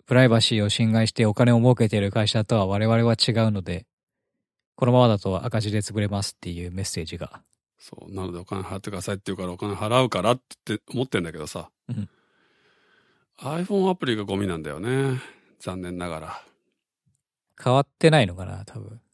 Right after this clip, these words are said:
Speaker 2: 全然変わってない。
Speaker 1: ずっと。
Speaker 2: 全然変わってない。だから自動的にアップロードしてくれていいわけ、僕は。
Speaker 1: うん。
Speaker 2: 全部。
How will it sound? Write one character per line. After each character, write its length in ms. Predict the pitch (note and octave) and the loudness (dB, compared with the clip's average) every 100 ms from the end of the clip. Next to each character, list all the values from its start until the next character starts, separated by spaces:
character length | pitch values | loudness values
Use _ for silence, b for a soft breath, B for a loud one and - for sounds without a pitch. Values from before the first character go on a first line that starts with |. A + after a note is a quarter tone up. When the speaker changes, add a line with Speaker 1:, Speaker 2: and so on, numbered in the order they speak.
| _ - | _ -2
Speaker 2:
全 160 | A#2+ | -2
然 100 | A2 | -2
変 120 | G#2+ G#2 | -2 -4
わ 60 | |
っ 20 | |
て 120 | - G2+ | -4 -8
な 120 | F#2 | -8
い。 20 | |
Speaker 1:
ず 20 | |
っ 40 | - | -12
と。 120 | - | -12
Speaker 2:
全 120 | G#2+ F#2+ | -8 -8
然 100 | F#2+ | -8
変 80 | |
わ 60 | F#2 | -10
っ 40 | |
て 120 | - F2+ | -10 -12
な 80 | |
い。 20 | D#2 | -12
だ 60 | |
か 80 | - _ _ _ _ _ _ _ | -18 _ _ _ _ _ _ _
ら 160 | C#3 B2+ | -2 -2
自 180 | B2 C#3+ | 0 6
動 220 | F3 F#3 | 6 8
的 220 | F3+ F3 | 8 8
に 200 | F3 F3 | 8 8
ア 100 | D3+ | 8
ッ 20 | C3+ | 4
プ 180 | - | 2
ロ 180 | E3 E3+ | 6 6
ー 20 | |
ド 140 | C#3 A2 | 6 2
し 40 | |
て 120 | - C3 | 2 2
く 100 | C3+ | 2
れ 100 | C3 | 4
て 180 | C#3 | 6
い 100 | C#3 | 8
い 40 | C#3 | 8
わ 100 | G2 | 4
け、 180 | F2+ F2+ | -2 -6
僕 240 | F#2 F#2+ | -10 -8
は。 180 | F2+ - _ _ - | -8 -8 _ _ -8
Speaker 1:
う 60 | G#2+ | 0
ん。 20 | |
Speaker 2:
全 220 | A2 G2 | 2 0
部。 180 | F2 | -2